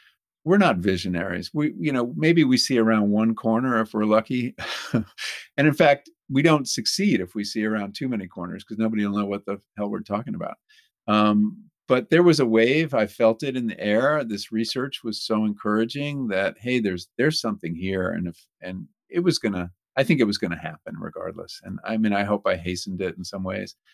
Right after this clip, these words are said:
Um, but the scientists really deserve the credit for the courage of, you know, they risked their reputations to study psilocybin and M D M A. And, uh, and they proved the value.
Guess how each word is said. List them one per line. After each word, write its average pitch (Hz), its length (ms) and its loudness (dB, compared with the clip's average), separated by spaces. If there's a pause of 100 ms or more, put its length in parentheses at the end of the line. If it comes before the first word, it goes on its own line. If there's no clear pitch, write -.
(340)
Um, 92 420 -2 (140)
but 107 300 2 (100)
the 117 100 -2
scientists 135 580 0
really 104 220 4
deserve 90 400 -4
the - 80 -20
credit 110 480 0
for 90 340 -6
the 92 120 -10
courage 110 640 -2
of, 78 120 -14
you 95 120 -8
know, 87 80 -4
they 98 140 -2
risked 113 340 2
their 92 100 -4
reputations 98 800 -4
to - 140 -18
study 113 400 0
psilocybin 85 960 -4
and 98 320 -6
M 87 180 -4
D 82 140 -4
M 80 160 -6
A. 80 240 -8 (640)
And, 98 420 0 (100)
uh, 92 380 0
and 104 180 2
they 110 160 4
proved 104 800 2 (1300)
the 90 160 -4
value. 104 500 2